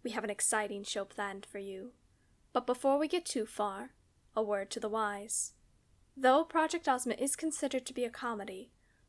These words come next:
the humor involved is known to contain swearing, allusions to sexual themes,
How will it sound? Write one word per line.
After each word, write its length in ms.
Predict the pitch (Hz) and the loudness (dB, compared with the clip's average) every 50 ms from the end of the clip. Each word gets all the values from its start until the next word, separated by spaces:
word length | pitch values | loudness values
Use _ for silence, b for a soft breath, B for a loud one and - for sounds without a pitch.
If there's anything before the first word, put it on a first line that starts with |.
| _ _ | _ _
the 40 | 226 | -6
humor 380 | 226 - 233 226 220 220 214 208 | -4 -2 -2 -2 -2 -2 -2 -4
involved 560 | 208 214 240 233 226 208 214 214 233 233 240 | -4 -2 0 0 2 2 0 0 -2 -4 -6
is 140 | 233 - - | -4 -4 -4
known 240 | 220 214 208 220 | -4 -4 -6 -6
to 100 | 226 - | -10 -14
contain 380 | - 226 - - 247 214 214 214 | -18 -16 -12 -10 -8 -6 -6 -4
swearing, 600 | - - - - 233 233 233 240 247 262 277 285 - _ b b b b b b b - | -4 -4 -2 -2 -2 -2 -2 -4 -6 -8 -10 -12 -16 _ b b b b b b b -4
allusions 600 | 240 233 220 240 247 233 233 - 240 233 233 - | -4 0 2 2 0 0 -2 -4 -4 -4 -4 -4
to 140 | - 226 220 | -6 -6 -4
sexual 460 | - - 220 - - - - 214 220 | -4 -4 -6 -6 -8 -8 -8 -8 -8
themes, 720 | - - - 294 277 247 233 233 226 233 - - - - | -10 -8 -6 -4 -4 -4 -6 -10 -10 -6 -4 -4 -4 -6